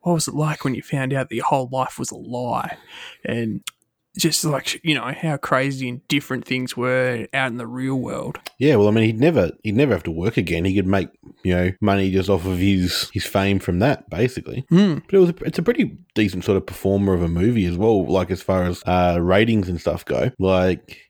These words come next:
Speaker 2: uh, it still holds a ninety-four percent approval rating on Rotten Tomatoes, which is
Speaker 1: The old
Speaker 2: still
Speaker 1: Roddy
Speaker 2: pretty good.
Speaker 1: Tommies.
Speaker 2: Oh, Roddy Tommies, 'cause they're very trustworthy and reliable people to get your reviews from.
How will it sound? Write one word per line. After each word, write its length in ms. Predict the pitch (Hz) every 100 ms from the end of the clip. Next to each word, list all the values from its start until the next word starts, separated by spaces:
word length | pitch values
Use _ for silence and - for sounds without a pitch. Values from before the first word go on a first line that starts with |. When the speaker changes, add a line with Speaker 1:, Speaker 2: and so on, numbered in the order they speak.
| _
Speaker 2:
uh, 380 | 95 95 92 82
it 140 | - -
still 240 | - 131
holds 400 | 101 98 95 87
a 240 | 90 90
ninety-four 560 | 87 90 92 87 - 92
percent 300 | - - 90
approval 400 | 85 95 90 95
rating 420 | 90 90 87 85 -
on 120 | 92
Rotten 200 | 95 82
Tomatoes, 600 | 85 90 92 87 - 117 -
which 160 | 98
is 300 | 95 92 85 -
Speaker 1:
The 180 | - 147
old 140 | 135 131
Speaker 2:
still 120 | 208
Speaker 1:
Roddy 160 | 131
Speaker 2:
pretty 100 | 104
good. 80 | 147 139 135
Speaker 1:
Tommies. 180 | 170 - -
Speaker 2:
Oh, 100 | 98
Roddy 180 | 90 87
Tommies, 300 | - 90 98
'cause 140 | 101
they're 240 | 87 92 82
very 500 | 90 87 85 85 -
trustworthy 480 | - 87 92 90 90
and 80 | 87
reliable 400 | 87 85 80 82
people 280 | 87 82
to 40 | 87
get 100 | 78
your 140 | 82
reviews 300 | 82 85 85
from. 220 | - 107